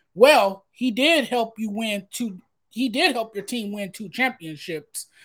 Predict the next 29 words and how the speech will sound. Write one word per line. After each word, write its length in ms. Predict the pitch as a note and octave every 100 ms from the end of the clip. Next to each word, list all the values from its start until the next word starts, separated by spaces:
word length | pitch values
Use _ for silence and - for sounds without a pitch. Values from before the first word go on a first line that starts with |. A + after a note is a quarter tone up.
| - _
Uh, 300 | - G3+ G3
so 400 | F3+ - A3 G3
you 240 | F3+ G3 B3
gotta 180 | A#3+ F#3
be 120 | F3+
grateful 420 | D#3 A#3+ A#3 B3
for 200 | A#3+ A#3+
that. 320 | B3 B3 B3 - _ _ -
Um, 180 | G3 G3
I 100 | G#3
think 180 | A#3
he 120 | G#3+ A#3+
was 160 | G3
a 60 | F3
huge 340 | F3 B3 -
part 300 | - B3 B3 -
of 300 | A3+ A3 F#3+ -
that 240 | A3 A3+ - _ -
Lakers 440 | G#3 A#3 B3 A#3
championship 760 | - B3 A#3+ A#3+ G#3+ - B3 -
run 300 | A3+ A#3+ A#3+
in 260 | G#3 G3 - _ _ _ _ _
two 160 | - C4
thousand 360 | G#3+ A#3 A3 G#3+
nine 320 | A3+ A#3 A#3
and 100 | F#3+
two 140 | A#3+
thousand 360 | G#3+ A3+ G3+ F#3
ten. 360 | - B3 C#4+